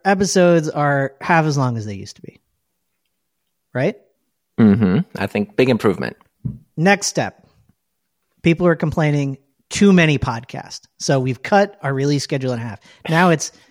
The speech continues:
Speaker 1: half of half. You're getting one fourth of the content over four times the length of time, right?
Speaker 2: Yeah.
Speaker 1: Perfect. That's
Speaker 2: I
Speaker 1: what
Speaker 2: think
Speaker 1: people
Speaker 2: that's good.
Speaker 1: want.
Speaker 2: <laughs>
Speaker 1: Yeah,
Speaker 2: That
Speaker 1: they
Speaker 2: is
Speaker 1: want
Speaker 2: the doctor recommended amount of, uh,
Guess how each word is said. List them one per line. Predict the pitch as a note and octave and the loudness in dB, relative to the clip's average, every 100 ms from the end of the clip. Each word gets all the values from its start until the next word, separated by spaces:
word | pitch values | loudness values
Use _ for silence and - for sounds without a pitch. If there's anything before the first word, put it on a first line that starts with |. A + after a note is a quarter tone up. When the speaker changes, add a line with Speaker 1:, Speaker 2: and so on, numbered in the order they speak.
| _ _ | _ _
Speaker 1:
half | - - G3 G#3 G3+ | -12 0 2 2 0
of | D#3 | -6
half. | - E3 G#2 - _ | -2 0 0 -6 _
You're | D#3 D3 | -8 0
getting | F3 D#3+ | 0 0
one | D#3 F3+ F#3+ | 2 2 0
fourth | - E3+ E3+ | -2 -2 -2
of | D3+ | -6
the | C#3+ | -8
content | - D#3 C3+ B2+ B2+ B2 - _ _ _ | -6 -4 -4 -4 -6 -8 -10 _ _ _
over | C3 A#2 | -6 -6
four | A#2 - C#3+ | -10 -4 -4
times | C3+ - B2 A#2 | -4 -6 -6 -6
the | A#2+ | -10
length | A2 - | -12 -12
of | - | -16
time, | G#2 A2+ | -16 -14
right? | A2 D#3 - _ _ _ _ | -12 -12 -12 _ _ _ _
Speaker 2:
Yeah. | - A3+ | -6 0
Speaker 1:
Perfect. | C4+ - - _ _ _ _ - | 0 -2 -16 _ _ _ _ -4
That's | F#3 | 2
Speaker 2:
I | C#3 | 4
Speaker 1:
what | |
Speaker 2:
think | C#3 | 4
Speaker 1:
people | C3 | 4
Speaker 2:
that's | F3 | 2
good. | E3 | 0
Speaker 1:
want. | D3+ - _ _ _ | -2 -6 _ _ _
Speaker 2:
<laughs> | - - F3 G3+ - | -8 -2 0 0 0
Speaker 1:
Yeah, | C#3+ | 2
Speaker 2:
That | C#3 | 2
Speaker 1:
they | C#3 | 2
Speaker 2:
is | C#3 | 2
Speaker 1:
want | D3+ C3+ | 2 0
Speaker 2:
the | A3 _ - C3 | -4 _ -20 -2
doctor | B2 C#3 - C#3 | 0 2 4 4
recommended | C3 C3 A#2+ A2+ A2 G#2 - - - - - | 4 4 2 4 4 2 -2 -16 -18 -10 -2
amount | G#2+ G#2 G#2+ | 0 0 0
of, | G2+ F#2+ F#2+ | 0 0 -2
uh, | F#2 | -4